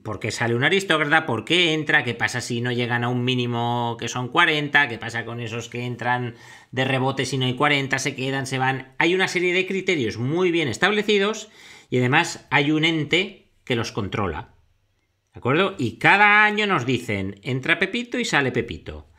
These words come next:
Sale Jaimito y entra Pepito. Sale uno, entra el otro, entra el otro, sale el de más allá. ¿Ok? Con los aristócratas europeos esto no existe. Esto no existe.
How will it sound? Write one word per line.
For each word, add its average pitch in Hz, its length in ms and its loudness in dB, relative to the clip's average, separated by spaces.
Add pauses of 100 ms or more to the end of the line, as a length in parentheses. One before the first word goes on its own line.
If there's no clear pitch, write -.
(200)
Sale 107 280 -4
Jaimito 214 520 0
y 156 120 2
entra 127 260 -2
Pepito. - 480 -10
Sale 110 340 -2
uno, 214 240 -2
entra 156 220 -2
el 104 60 -2
otro, 85 240 -6
entra 107 180 -6
el 160 60 -2
otro, 208 200 -6
sale 143 200 0
el 117 60 -2
de 117 60 -2
más 107 200 -4
allá. 73 260 -12 (960)
¿Ok? - 100 -4 (760)
Con 139 180 4
los 131 160 0
aristócratas 160 540 0
europeos 175 720 0
esto 143 380 -4
no 110 100 -4
existe. - 500 -12 (1200)
Esto 131 200 -8
no 85 80 -8
existe. - 420 -10